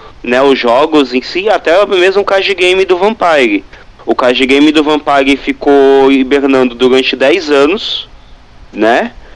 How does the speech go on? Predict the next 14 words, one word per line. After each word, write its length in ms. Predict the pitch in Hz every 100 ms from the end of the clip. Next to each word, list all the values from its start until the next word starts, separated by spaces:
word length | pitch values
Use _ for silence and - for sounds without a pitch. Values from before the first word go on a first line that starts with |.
| - -
Né, 360 | - 110 113 113
sem 360 | - 135 135 135
nenhuma 420 | 135 131 143 165
atualização 880 | 160 147 143 135 131 131 - 135 143
de 120 | 139
editora, 580 | 135 123 123 135 139 143
sem 180 | 120 127
nenhuma 300 | 123 143 151
vinda 220 | 135 135
pra, 180 | 131 131
pra 160 | 131 131
cá 120 | 131
pro 120 | 127 127
Brasil, 460 | 135 127 143 196